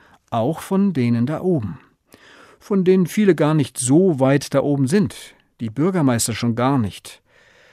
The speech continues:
Sie leben oft schlicht um die Ecke und sind ehrenamtliche Kümmerer für den eigenen Ort.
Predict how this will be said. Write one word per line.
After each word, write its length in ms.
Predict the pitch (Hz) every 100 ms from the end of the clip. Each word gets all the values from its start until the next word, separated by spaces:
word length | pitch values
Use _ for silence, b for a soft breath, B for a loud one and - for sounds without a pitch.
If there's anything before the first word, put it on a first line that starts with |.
| b
Sie 160 | - 208
leben 260 | 208 208
oft 200 | 165 143
schlicht 480 | - 202 240 - -
um 120 | 175
die 120 | 190 185
Ecke 300 | 196 127 107
und 180 | 117
sind 300 | - 120 -
ehrenamtliche 840 | 156 175 190 - 139 139 151 - 113
Kümmerer 560 | - 220 208 170 165
für 160 | 156 120
den 220 | 113 -
eigenen 480 | 110 110 110 123 135
Ort. 640 | 110 85 - - - -